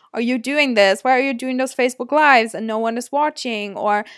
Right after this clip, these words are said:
why are you uploading those YouTube videos? Like, no one is watching anyway." Like, whenever people do something different, like Cindy Lou, they get judged and they are kind of like the stupid ones and they're the embarrassing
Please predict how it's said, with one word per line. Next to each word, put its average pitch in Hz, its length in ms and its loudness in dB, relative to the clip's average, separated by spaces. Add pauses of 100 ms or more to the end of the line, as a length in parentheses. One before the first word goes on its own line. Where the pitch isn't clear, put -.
(160)
why 220 260 2
are 226 100 2
you 233 200 -2
uploading 240 500 -4
those 269 260 -4
YouTube 339 340 -4
videos? 226 340 -2
Like, 208 140 -6
no 196 160 -10
one 233 200 -4
is - 120 -12
watching 262 340 -6
anyway." 277 440 -2
Like, 208 220 -2
whenever 269 440 -4
people 277 420 -4
do 233 180 -8
something 226 340 -6
different, 233 480 -8 (240)
like 415 300 0
Cindy 277 400 -4
Lou, 277 480 2 (300)
they 285 160 6
get 285 220 -4
judged 262 760 0
and 220 460 -4
they 226 540 0 (100)
are 240 180 -2
kind 240 300 -4
of 247 100 -4
like 254 200 -2
the 269 100 -8
stupid 339 460 -4
ones 196 560 -2
and 208 200 -12
they're 220 320 4
the 220 140 -2
embarrassing 262 840 -2